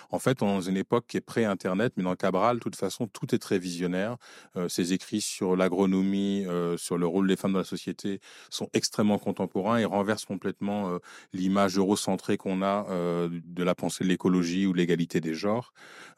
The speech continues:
Euh, et ils vont être publiés bientôt en français, j'en suis très heureux. Mais Cabral, à ce moment-là, comprend quelque chose qui est presque du pré-internet. Il dit, si on fait une lutte dans un pays aussi petit, et après toutes les grandes indépendances, hein, on est dans les années soixante-dix maintenant, c'est-à-dire que la plupart des pays, euh,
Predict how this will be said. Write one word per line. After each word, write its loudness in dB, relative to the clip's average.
Euh, 0
et 2
ils 0
vont 0
être 0
publiés 0
bientôt 0
en 2
français, -4
j'en -6
suis -8
très -2
heureux. 0
Mais 0
Cabral, 4
à 2
ce -4
moment-là, 4
comprend 0
quelque 0
chose -2
qui -2
est -4
presque -2
du -2
pré-internet. -2
Il -2
dit, -8
si -6
on 0
fait 0
une 2
lutte 0
dans -2
un 0
pays -4
aussi -2
petit, -6
et -4
après 2
toutes -12
les 2
grandes 0
indépendances, 0
hein, -2
on -2
est -4
dans -2
les -4
années -2
soixante-dix -4
maintenant, -2
c'est-à-dire -2
que -2
la 0
plupart 2
des 2
pays, 0
euh, 0